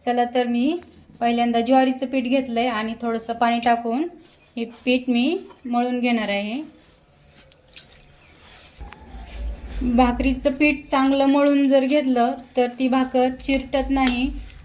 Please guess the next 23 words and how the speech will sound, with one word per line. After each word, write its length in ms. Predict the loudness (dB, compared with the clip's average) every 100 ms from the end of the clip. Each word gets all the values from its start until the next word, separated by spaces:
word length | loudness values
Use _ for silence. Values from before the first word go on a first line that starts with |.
| -6
आणि 220 | -2 -2
गोल 360 | 2 6 6 6
अशी 200 | 2 0
भाकर 420 | 0 0 -2 -2 -4 -12 -18 -16 -4 2
तयार 220 | 2 2
होते. 320 | 0 -2 -2
त्यामुळं 540 | 0 0 0 0 -2 -6 -10 -14 -16 -6
पीठ 140 | -6
हे 360 | 0 4 4 2 -8 -16 -18 -8 -2
चांगलं 360 | 4 4 6
मळून 360 | 4 2 2 2
घ्यायचं. 540 | 0 -4 -6 -4 -4 -6 -14 _ _ -20 -20 -20 -20 -20 -20 -20 -20 -20 _ _ _ -20 -20 -20 -20 -20 -20 -20 -20 -20 -20 -20 -20 -20 -12 -8 -8 -10 -4
आणि 220 | 0 2
जर 180 | 4 4
जास्त 400 | 6 2 2 0
झालं, 360 | 0 2 2 2 2
तर 120 | 0 2
थोडंसं 380 | 2 2 0 -2
पीठ 320 | 0 0 2
तुम्ही 420 | 2 2 0 -2 -10 -20 _ -12
ह्याच्यात 220 | -4 -4
घेऊ 240 | 0 0 0
शकतात. 460 | -2 -2 0 0